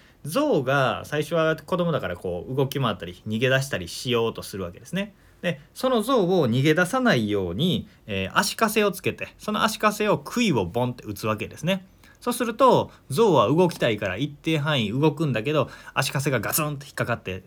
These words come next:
外に行けない、行けないっていうことを繰り返すわけです。あの、コンパスみたいに、ある点の円状から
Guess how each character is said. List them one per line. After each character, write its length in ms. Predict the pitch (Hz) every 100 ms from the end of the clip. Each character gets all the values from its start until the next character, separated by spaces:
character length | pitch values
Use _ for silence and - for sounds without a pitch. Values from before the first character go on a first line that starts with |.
| -
外 240 | - 127 113
に 80 |
行 40 | 101
け 40 |
な 80 | 104
い、 100 | - - - - -
行 80 |
け 80 | 139
な 100 | 107
い 60 | 101
っ 20 |
て 160 | - 110
い 60 |
う 20 |
こ 80 | 110
と 220 | 131 214
を 100 | 165
繰 100 | -
り 100 | 135 131
返 180 | 135
す 80 | 127
わ 80 | 135
け 80 | 107
で 80 | -
す。 160 | - -
あ 60 | 104
の、 80 |
コ 200 | 95 -
ン 80 | 240
パ 120 | 165
ス 100 | 107
み 80 | 98
た 140 | 95 85
い 40 |
に、 240 | 120 120 - - _
あ 100 | 151
る 140 | 180 185
点 420 | 208 202 202 190
の 280 | 196 180 -
円 240 | 175 190
状 240 | 170 180 170
か 120 | 170
ら 200 | 101 78